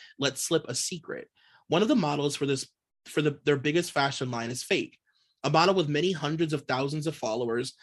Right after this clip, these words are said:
a model who was not in the recent fashion show of the brand that triggered the conversation. The model who wears the line online is all, is limited to online because she's not real. There are no videos of her. There are no interactions with other people online.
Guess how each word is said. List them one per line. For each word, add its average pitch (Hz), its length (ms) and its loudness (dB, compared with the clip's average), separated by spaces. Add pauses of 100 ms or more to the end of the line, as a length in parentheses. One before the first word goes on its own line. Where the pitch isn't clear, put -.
(220)
a 143 80 4
model 151 280 4
who 165 140 -4
was 147 180 -2
not 143 240 0
in 151 80 -2
the 143 80 -2
recent 131 360 -4
fashion 160 360 -2
show 135 280 -2
of 123 120 -8
the 131 80 -10
brand 156 480 -2 (340)
that 147 140 2
triggered 175 380 -2
the 156 60 -2
conversation. 131 840 -6 (380)
The 151 80 4
model 170 520 4
who 175 200 -4
wears 143 260 0
the 135 100 -2
line 139 320 -2
online 131 500 -2
is 127 160 -4
all, 139 360 -2
is 135 180 -4
limited 170 340 0
to - 160 -4
online 135 600 -2 (280)
because 147 200 0
she's 156 240 -4
not 131 220 -2
real. 151 380 -6 (400)
There 165 100 8
are 165 40 8
no 175 120 4
videos 156 480 2
of 151 100 -2
her. 135 400 0 (280)
There 143 100 6
are 143 60 6
no 151 160 2
interactions 135 640 -2
with 120 100 -2
other 123 180 -4
people 139 320 -4
online. 139 640 -4